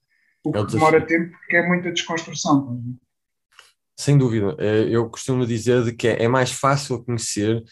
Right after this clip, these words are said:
Speaker 2: eh, as, as nossas teorias de desenvolvimento pessoal e de filosofia, e isso é o primeiro passo, mas depois pôr isso na prática, é como tu dizes, vermos-nos a nós mesmos com essa luz,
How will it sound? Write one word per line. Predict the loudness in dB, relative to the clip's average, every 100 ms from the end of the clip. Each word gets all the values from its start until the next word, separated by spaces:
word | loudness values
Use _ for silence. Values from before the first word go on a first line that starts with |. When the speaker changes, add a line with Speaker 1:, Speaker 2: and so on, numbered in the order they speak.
| _ _ _ 0
Speaker 2:
eh, | 2 4
as, | 2 -2
as | -4 0
nossas | 2 0 -4
teorias | -4 -2 2 2 2
de | -4
desenvolvimento | -2 0 0 0 0 -2 -2
pessoal | -6 0 4 4
e | 2
de | -2
filosofia, | -8 -8 -8 -4 -4 -6 _ _ _
e | 0
isso | 2 4
é |
o | 4
primeiro | 4 2 2 2
passo, | 2 0 -2 -10 -12 _ _ _ -2
mas | 4 4 4 0 -10 -10
depois | -10 0 4 4 2
pôr | -4 0 2
isso | 2 -2 -4
na | -4
prática, | -2 0 0 -2 -6
é |
como | -6 -8
tu | -4
dizes, | -4 -4
vermos-nos | -4 2 4 4 2 2 -2
a |
nós | 2 2 0
mesmos | 0 -2 -2 -8
com | -6 -4
essa | -2 -2 -4
luz, | -2 -4 -6 -14